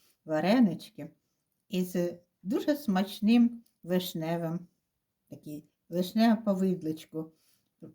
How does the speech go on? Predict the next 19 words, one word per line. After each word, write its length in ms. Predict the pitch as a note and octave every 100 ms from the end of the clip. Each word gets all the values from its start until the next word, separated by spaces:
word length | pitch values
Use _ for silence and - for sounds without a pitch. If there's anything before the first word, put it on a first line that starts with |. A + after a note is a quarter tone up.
| -
просто 340 | G3 G3 F3
вишеньки 680 | F3 B3 B3 E3 E3 F3+ F3 _ _ _ _ _ _ _
у 120 | - A#3
цукрі. 580 | - G#3 E3 E3+ D#3 D#3 _ _ _ _
І 160 | - G3
погляньте 600 | F#3+ F#3+ G3+ F#3 E3+ D#3+
ж, 80 | D#3+
які 200 | D#3+ B3
получаються 840 | B3 F#3+ E3+ E3+ E3 E3 E3+ E3 - _ _ _ _ _ _ _ -
у 60 |
нас 360 | G3 D#3+ E3 - _ _ _ _ _ _ _
пишні, 720 | F3+ G#3 A3+ A3 - E3 F3+ - _ _ _ _ _ _ _ _ _ _ - - _ - _ _ _ _ _ _ _ _ - _
з 100 | E3
б-, 180 | - F#3 _ - A3+ F#3 - -
з 80 | F3
великою 400 | A3 B3+ A3 A3
кількістю 520 | A3 G#3+ G#3+ - G#3
начинки, 840 | E3 F#3 F#3+ F#3+ E3+ D#3+ D#3+ E3+ - -
варенички. 920 | D3+ E3+ F3+ E3 C#3+ C#3 - - E3